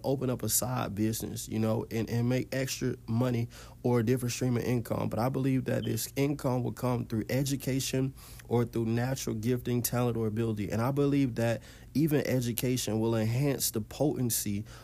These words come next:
of your natural talent, gift, and, um, ability. I, I don't believe that, uh, contrary to proper belief, that education is unnecessary. I believe education, um, empowers you to think at a higher level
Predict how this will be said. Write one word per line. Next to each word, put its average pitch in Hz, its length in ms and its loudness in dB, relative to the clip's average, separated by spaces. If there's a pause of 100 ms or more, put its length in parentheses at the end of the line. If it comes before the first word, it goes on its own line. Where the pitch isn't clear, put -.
(120)
of 120 200 0
your 117 140 2
natural 120 420 0
talent, 123 560 0
gift, 120 380 -2
and, 113 180 0
um, 110 320 0
ability. 107 540 2
I, 110 300 -2
I - 20 0
don't 139 200 2
believe 127 420 0
that, 117 260 0 (160)
uh, 110 80 -2
contrary 123 540 -2
to 113 80 -2
proper 120 320 -2
belief, 117 380 0 (320)
that 113 300 2
education 123 600 0
is 110 120 -2
unnecessary. 113 760 0
I 127 140 0
believe 135 360 2
education, 123 840 -2 (440)
um, 110 380 0
empowers 127 760 2
you 127 60 4
to 110 100 2
think - 480 -2
at 107 100 -2
a 101 60 -2
higher 113 300 0
level 135 360 2